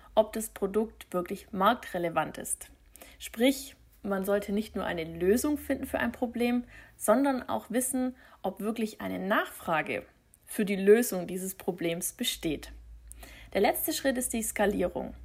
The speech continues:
Hierbei wird getestet, ob das Produkt oder die Dienstleistung skalierbar ist, das Startup weiter expandieren kann und dadurch in Zukunft noch höhere Gewinne einfahren kann. Um all das rauszufinden,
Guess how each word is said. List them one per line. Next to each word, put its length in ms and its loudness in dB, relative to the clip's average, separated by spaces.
Hierbei 300 6
wird 160 -4
getestet, 800 0
ob 320 6
das 180 -6
Produkt 420 0
oder 200 -2
die 100 -8
Dienstleistung 600 2
skalierbar 600 4
ist, 380 -6
das 140 -4
Startup 580 2
weiter 260 2
expandieren 600 0
kann 420 0
und 200 2
dadurch 300 -2
in 80 -2
Zukunft 460 -6
noch 180 -6
höhere 300 -2
Gewinne 460 -4
einfahren 440 -10
kann. 220 -12
Um 200 0
all 200 8
das 300 4
rauszufinden, 880 0